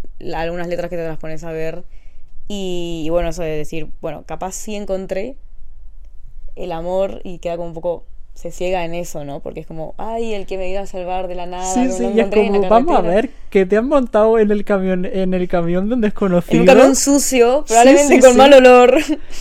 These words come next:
Speaker 2: O sea, ¿cómo consigue, eh, atraparte en la historia que empieza súper, mm, un poco en plan, "Oye, ¿qué, qué, qué estás haciendo de subirte al camión?"
Speaker 1: Sí.
Speaker 2: A que se vuelva tan romántica y te
Speaker 1: Sí.
Speaker 2: emocione.
Speaker 1: Y lo peor es que, que te lo creas, además.
Speaker 2: Sí.
Speaker 1: De decir, "Ok,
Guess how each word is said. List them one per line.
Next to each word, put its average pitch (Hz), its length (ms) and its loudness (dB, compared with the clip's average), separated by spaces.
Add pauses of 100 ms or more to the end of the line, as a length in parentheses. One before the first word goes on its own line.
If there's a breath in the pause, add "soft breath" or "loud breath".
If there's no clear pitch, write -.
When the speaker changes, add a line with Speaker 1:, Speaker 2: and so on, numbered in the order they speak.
(260 loud breath)
Speaker 2:
O 220 120 0
sea, 202 200 2
¿cómo 226 320 2
consigue, 202 680 -2 (360 soft breath)
eh, 185 200 2
atraparte 180 640 2
en 226 140 0
la 226 80 2
historia 165 440 0
que 165 140 -2
empieza 170 380 0
súper, 196 540 0 (320)
mm, 165 600 -2
un 165 140 -2
poco 208 320 2
en 208 80 0
plan, 147 340 -2
"Oye, 156 300 0
¿qué, - 320 -2
qué, 151 160 -6
qué 156 160 -2
estás 143 240 -4
haciendo 170 320 0
de 196 80 2
subirte 170 220 0
al 151 60 -2
camión?" 151 300 0
Speaker 1:
Sí. 202 80 -2
Speaker 2:
A 170 80 2
que 170 120 0
se 170 80 0
vuelva 156 200 0
tan 185 200 -2
romántica 165 880 -4 (120)
y 202 100 -4
te - 40 -6
Speaker 1:
Sí. 170 60 2
Speaker 2:
emocione. 156 720 -2 (320 soft breath)
Speaker 1:
Y - 60 -6
lo 202 60 -4
peor 208 100 -2
es 226 60 -8
que, 233 240 -2 (160)
que 208 120 -6
te 185 80 -2
lo 165 80 -4
creas, 156 320 -4
además. 147 180 -8
Speaker 2:
Sí. 170 220 0
Speaker 1:
De 180 80 -4
decir, 185 260 -4
"Ok, 185 100 -6